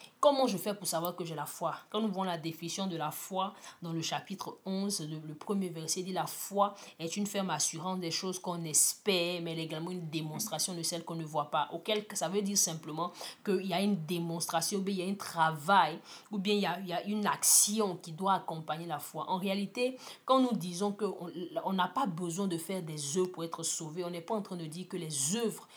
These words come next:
n'ont rien à faire. Il n'y a pas d'œuvre complètement, non. On est en train de dire qu'on ne mérite pas notre salut. Donc, ça ne sert à rien qu'on fasse des œuvres pour l'avoir. Ce n'est pas parce que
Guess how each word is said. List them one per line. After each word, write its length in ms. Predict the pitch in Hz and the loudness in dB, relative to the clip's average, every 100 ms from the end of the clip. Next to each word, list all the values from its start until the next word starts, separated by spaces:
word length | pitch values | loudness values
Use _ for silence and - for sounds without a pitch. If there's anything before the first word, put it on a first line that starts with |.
| - | -6
n'ont 160 | 185 165 | -2 -2
rien 340 | 156 196 220 | 0 2 2
à 100 | 156 | 2
faire. 200 | - 160 | -2 -6
Il 80 | 160 | -4
n'y 80 | 160 | -4
a 40 | |
pas 200 | - 240 | 2 2
d'œuvre 260 | 175 185 180 | 4 2 2
complètement, 480 | 147 135 151 170 170 | -4 -6 -10 -6 -4
non. 240 | 180 165 - - | -4 -4 -8 -14
On 60 | 175 | -6
est 40 | |
en 60 | 185 | -6
train 160 | 240 233 | -2 -2
de 60 | |
dire 180 | 170 202 | -2 -2
qu'on 160 | - 180 | -2 -2
ne 140 | 170 | -2
mérite 460 | 170 170 190 - 160 - | -2 -4 -6 -8 -10 -4
pas 180 | 226 196 - 180 | 0 0 -2 -8
notre 260 | 180 - | -8 -2
salut. 240 | 165 151 165 | 0 0 -2
Donc, 140 | 214 | -2
ça 100 | 214 | 0
ne 80 | 180 | 0
sert 220 | 175 170 | 2 2
à 40 | |
rien 180 | 156 220 | 2 0
qu'on 160 | 220 180 | -2 -2
fasse 180 | 180 165 | 0 0
des 220 | 151 170 | -2 -4
œuvres 100 | 180 | -6
pour 100 | 151 | -2
l'avoir. 320 | 147 151 156 | -2 0 -2
Ce 80 | 185 | 4
n'est 60 | |
pas 100 | 190 | 4
parce 240 | 247 190 170 | 6 4 2
que 220 | 196 190 | -4 -6